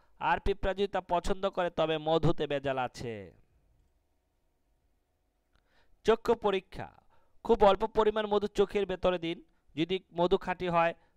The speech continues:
তবে প্রথমে চোখ জ্বালাপোড়া করবে ও চোখ থেকে পানি বের হবে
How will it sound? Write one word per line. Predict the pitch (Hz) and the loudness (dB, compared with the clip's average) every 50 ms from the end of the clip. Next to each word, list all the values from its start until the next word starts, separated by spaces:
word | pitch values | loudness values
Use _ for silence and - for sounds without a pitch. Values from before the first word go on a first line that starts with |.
| _ _ - | _ _ -2
তবে | 165 175 202 202 | -2 0 0 -2
প্রথমে | - - 170 160 - - 170 165 | -2 -2 -2 0 0 -2 -4 -4
চোখ | - - 180 175 170 151 | -4 0 0 0 0 -2
জ্বালাপোড়া | - 160 156 160 165 - - 170 165 | -2 -2 -2 -2 -2 -2 -2 -4 -4
করবে | 160 - 160 165 160 151 165 156 147 - _ _ _ _ _ - | -2 0 -2 0 0 -2 -4 -6 -8 -10 _ _ _ _ _ -4
ও | - 165 180 208 214 - - | 0 4 4 4 4 2 0
চোখ | - 180 180 180 | -2 -2 -2 -2
থেকে | - - - 180 175 175 | -2 -6 -10 -10 -10 -10
পানি | - - 165 160 160 170 170 | -8 -6 -4 -4 -4 -4 -6
বের | 160 170 165 160 151 | -6 -4 -4 -4 -4
হবে | 151 156 156 156 156 | -4 -4 -4 -4 -6